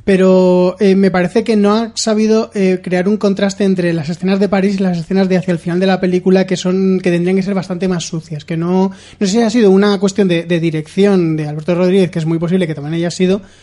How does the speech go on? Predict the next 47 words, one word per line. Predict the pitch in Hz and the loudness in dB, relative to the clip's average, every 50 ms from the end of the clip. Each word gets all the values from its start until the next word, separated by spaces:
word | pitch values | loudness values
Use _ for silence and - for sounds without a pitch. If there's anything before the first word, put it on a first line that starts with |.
| _ _ _ - | _ _ _ -8
o | 202 175 | -6 -4
que | - | -4
ha | 175 | -4
sido | - - 196 196 196 | -2 0 2 4 4
una | 196 196 202 196 | 4 4 4 2
decisión | 196 190 190 190 185 - 190 190 190 | 2 2 0 -2 -2 0 0 2 2
de, | 180 180 170 170 165 165 160 160 160 165 175 | 2 2 0 0 0 -2 -2 -2 -4 -6 -6
de | 170 165 165 160 | -6 -6 -6 -4
Alex | 170 180 180 - - | -4 -6 -6 -8 -8
Catalán, | - 175 160 165 175 190 185 | -8 -6 -6 -4 -2 -2 -2
creo | 180 180 | -2 -2
que | 180 165 | -4 -4
se | - 180 170 | -6 -6 -6
llama, | 165 175 180 180 | -4 -4 -4 -4
el | 175 | -2
director | 165 170 165 160 175 170 | -4 -4 -4 -4 -4 -6
de | 175 | -6
fotografía, | - 190 160 180 175 175 165 - - 180 175 196 - - - - - - _ _ | -6 -6 -4 -4 -4 -4 -4 -4 -4 -4 -4 -4 -6 -10 -16 -20 -20 -20 _ _
que | - 190 | -4 -2
no | 175 180 | -2 -2
ha | |
sabido | 175 214 202 208 208 208 214 | -2 0 2 2 4 4 2
diferenciar | 202 202 196 208 196 185 175 190 196 196 196 | 2 0 0 2 2 2 2 2 2 2 4
bien | 196 202 208 | 4 4 4
las | 202 190 170 | 4 4 4
dos | 175 185 190 190 | 2 2 0 0
partes | - - 190 180 180 185 196 190 190 190 175 | -2 -2 -2 -2 -2 -2 0 0 2 2 0
de, | 165 170 165 160 156 156 | 0 0 0 0 0 -2
de | 165 170 | -2 -4
la | 170 165 | -4 -4
película: | - 165 160 175 165 - - 147 139 147 - - | -4 -2 -2 -2 -2 -4 -6 -10 -10 -12 -14 -12
la | 175 170 165 160 | -10 -10 -8 -8
parte | 165 175 170 165 202 | -8 -6 -4 -4 -2
que | 196 214 | -2 -2
es | 190 - | -4 -2
como | - - 170 165 160 | -4 -4 -2 -2 -2
más | 170 175 - | -2 -2 0
lujosa | 196 196 185 196 196 190 220 | 2 2 2 2 0 -2 0
y | 214 | -2
la | 185 | -2
parte | 160 170 165 185 | -2 -4 -4 -2
que | 175 175 | -2 -2
tendría | 175 175 170 175 | 0 0 0 -2
que | 170 160 | -4 -4
ser | - 180 175 | -6 -4 -4
más | 175 170 151 | -4 -4 -4
sucia. | - - 160 151 - 151 139 | -6 -8 -10 -10 -10 -12 -12